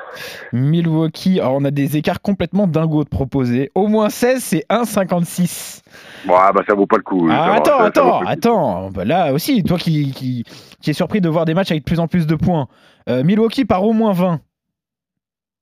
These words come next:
Speaker 2: Non, après c'est trop risqué parce que
Speaker 1: À deux zéro cinq.
Speaker 2: s'il y a, non, parce que s'il y a un gros écart, euh, tout le monde, toutes les stars vont sortir, il va faire jouer les
Speaker 1: Il va faire tourner,
Speaker 2: après,
Speaker 1: ouais.
Speaker 2: euh,
Speaker 1: Ouais, ouais.
Speaker 2: ouais, donc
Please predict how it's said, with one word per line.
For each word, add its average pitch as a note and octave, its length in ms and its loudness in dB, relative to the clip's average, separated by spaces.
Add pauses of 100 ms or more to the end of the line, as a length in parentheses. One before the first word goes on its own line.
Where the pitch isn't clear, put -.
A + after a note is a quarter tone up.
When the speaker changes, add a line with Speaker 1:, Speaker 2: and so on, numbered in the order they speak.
(220)
Speaker 2:
Non, E2 200 -6
après F#2+ 580 4
c'est F2+ 80 -8
trop F#2+ 140 0
risqué G#2+ 320 4
parce G2+ 180 -2
que G#2 160 6
Speaker 1:
À G#2 80 10
deux G2+ 160 8
zéro G#3 260 6
cinq. A#2+ 280 4
Speaker 2:
s'il A#2 200 -8
y - 20 -14
a, A#2 40 -20 (340)
non, D3 240 6
parce A#2+ 140 -4
que A#2+ 100 -2
s'il B2 160 -2
y B2+ 40 8
a B2 40 6
un B2 60 2
gros A#2 180 6
écart, B2 500 6
euh, G#2+ 180 6
tout A2+ 120 -4
le A2+ 100 4
monde, G#2+ 140 -2
toutes - 180 -10
les A2+ 80 4
stars G#2+ 200 0
vont G#2 120 -4
sortir, A#2 460 2
il G#2 60 2
va G2 80 2
faire G2 180 2
jouer G2+ 160 0
les F#2+ 160 0
Speaker 1:
Il B2+ 120 0
va C3+ 60 -2
faire D3 180 -2
tourner, D3+ 240 0
Speaker 2:
après, A2 320 2
Speaker 1:
ouais. F#2 80 -4 (100)
Speaker 2:
euh, A2+ 460 -2
Speaker 1:
Ouais, - 80 2
ouais. G2+ 80 6
Speaker 2:
ouais, F2 160 0
donc F2 100 -20